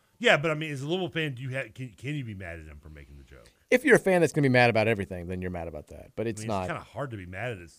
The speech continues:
Speaker 1: I mean,
Speaker 2: You'd think,
Speaker 1: yeah.
Speaker 2: but it's twenty twenty-two. We can get mad about the simplest thing. I'm furious. <laughs>
Speaker 1: Yeah, tolerance isn't exactly the most, uh, appreciated thing in these days.
Speaker 2: I hate it. I hate everything.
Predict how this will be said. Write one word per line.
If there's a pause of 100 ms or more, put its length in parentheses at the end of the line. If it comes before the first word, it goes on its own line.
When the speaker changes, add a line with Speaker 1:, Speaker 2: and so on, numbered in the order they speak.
(140)
Speaker 1:
I
mean,
Speaker 2:
You'd
think,
Speaker 1:
yeah.
Speaker 2:
but (100)
it's
twenty
twenty-two.
We
can
get
mad
about
the
simplest
thing. (1080)
I'm
furious. (340)
<laughs> (1160)
Speaker 1:
Yeah,
tolerance
isn't
exactly
the
most,
uh,
appreciated
thing
in
these
days. (220)
Speaker 2:
I
hate
it. (320)
I
hate
everything.